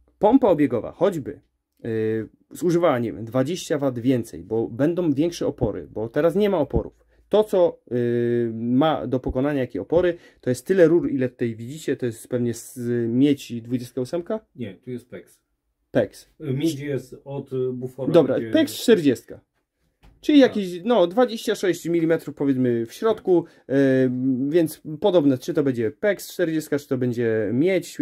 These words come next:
Speaker 1: stal zapracowana, podobne opory. Em, przepływ, jeżeli tutaj kojarzę, w granicach, e, pięćdziesięciu dwóch, pięćdziesięciu trzech litrów do osiągnięcia, em, e, więc przepływ przepotężny, większy niż, e, potrzebujemy. Oporów, e, nie mamy, bo,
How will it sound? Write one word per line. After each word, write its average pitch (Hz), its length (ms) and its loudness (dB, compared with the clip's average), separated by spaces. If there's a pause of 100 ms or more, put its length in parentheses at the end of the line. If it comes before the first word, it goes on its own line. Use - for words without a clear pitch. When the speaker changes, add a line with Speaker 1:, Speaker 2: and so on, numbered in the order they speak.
Speaker 1:
stal 165 240 0
zapracowana, 139 640 -2 (320)
podobne 180 440 2
opory. 180 460 0 (260)
Em, 131 440 4
przepływ, 226 360 -2
jeżeli 165 260 2
tutaj 139 200 0
kojarzę, 165 360 2
w 127 120 -10
granicach, 156 580 -2
e, - 20 4 (500)
pięćdziesięciu 143 560 0
dwóch, 156 200 -8
pięćdziesięciu 151 500 -2
trzech 156 320 -4
litrów 139 440 0
do 131 60 0
osiągnięcia, 147 580 0 (300)
em, 123 540 2
e, 123 40 2 (580)
więc 151 360 0 (140)
przepływ 190 680 -2
przepotężny, 208 760 -2
większy 180 340 -2
niż, 170 320 -2
e, 143 220 0
potrzebujemy. 180 680 0 (260)
Oporów, 202 600 2
e, 151 240 2
nie 160 180 6
mamy, 196 380 0
bo, 185 960 2